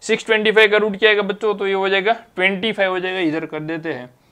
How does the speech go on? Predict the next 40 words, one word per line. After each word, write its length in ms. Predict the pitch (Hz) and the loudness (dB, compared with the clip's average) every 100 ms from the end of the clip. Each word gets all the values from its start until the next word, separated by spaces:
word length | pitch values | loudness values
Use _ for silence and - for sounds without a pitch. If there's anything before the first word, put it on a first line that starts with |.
| - - _ - - _ _ | -20 -20 _ -20 -20 _ _
तो 80 | 156 | -10
ट्वेंटी 600 | 151 160 170 175 175 220 | -8 -6 -6 -6 -4 -4
फ़ाइव 420 | 202 214 214 202 | 2 4 4 4
बाई 160 | 190 190 | 2 0
टेन 520 | 180 180 151 139 147 - _ - - _ _ - - _ _ _ _ _ - 156 - | -2 -4 -2 -4 -10 -16 _ -20 -20 _ _ -20 -20 _ _ _ _ _ -20 -20 -12
माइनस 400 | 151 156 175 175 | -8 -6 -6 -6
टू 120 | - | -6
पॉइंट 300 | 160 165 170 | -8 -8 -10
फ़ाइव 280 | 170 185 165 - | -8 -10 -10 -14
टी 80 | 117 | -16
है। 120 | - | -14
इसको 300 | 135 - 156 | -16 -12 -10
सिंप्लीफाई 440 | 170 175 175 180 | -8 -6 -2 -2
करेंगे 320 | 180 185 151 | 0 0 -2
तो 100 | 123 | -4
कौन-, 280 | 120 117 120 | -10 -16 -12
ये 180 | 147 156 | -4 -2
हो 160 | 160 160 | 0 -2
जाए, 140 | 160 165 | -2 -2
कट 140 | 165 | -2
जाएगा, 340 | 147 156 165 170 _ _ _ _ _ - - _ _ _ _ _ _ _ | 0 -2 -4 -8 _ _ _ _ _ -20 -20 _ _ _ _ _ _ _
तो 60 | 135 | -10
वी 260 | 123 190 196 | -6 -4 0
बराबर, 260 | 185 180 175 _ | 2 2 0 _
टी 140 | 190 202 | -4 -2
बराबर 340 | 190 196 196 | 4 4 2
क्या 160 | 190 202 | 2 2
है, 100 | 196 | 2
टू 240 | 190 208 196 | 0 -2 -2
सेकंड 340 | 190 175 151 | -2 0 2
आया, 280 | 143 113 101 - | 2 0 -4 -8
दो 220 | 151 165 | -4 -4
सेकंड। 380 | 156 151 131 110 _ _ _ _ _ | -6 -10 -14 -16 _ _ _ _ _
कौन 200 | - 165 | -6 -6
सा 160 | 170 180 | -2 -2
आंसर 240 | 180 180 | -2 -4
मैच 240 | 170 170 156 | -4 -6 -4
कर 160 | 143 | -4
रहा 100 | 120 | -4
है, 120 | 110 | -6